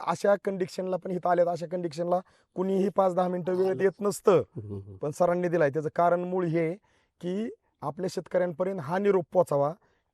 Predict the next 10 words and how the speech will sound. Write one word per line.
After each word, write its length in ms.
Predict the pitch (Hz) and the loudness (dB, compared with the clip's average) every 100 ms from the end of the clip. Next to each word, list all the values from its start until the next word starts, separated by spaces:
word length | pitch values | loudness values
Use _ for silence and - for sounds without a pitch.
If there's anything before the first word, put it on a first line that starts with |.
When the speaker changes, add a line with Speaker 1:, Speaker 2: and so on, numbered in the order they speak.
| - | -12
Speaker 1:
की 340 | 180 196 220 - - | -8 -8 -10 -14 -8
सरांचं 480 | - 165 170 165 | -2 0 -2 -4
जे 140 | 170 180 | 0 2
आज 160 | 175 - | 2 2
थोडक्यात 340 | 180 165 180 - _ _ _ | 0 2 2 0 _ _ _
वापरा 260 | 156 160 175 | 0 4 6
बायोरेनिक 340 | 175 175 175 | 8 6 4
जर 140 | 160 175 | -2 -4
स्वीकारलं 520 | - 175 - 165 175 | -2 0 4 6 6
नसतं 240 | 202 - | 6 2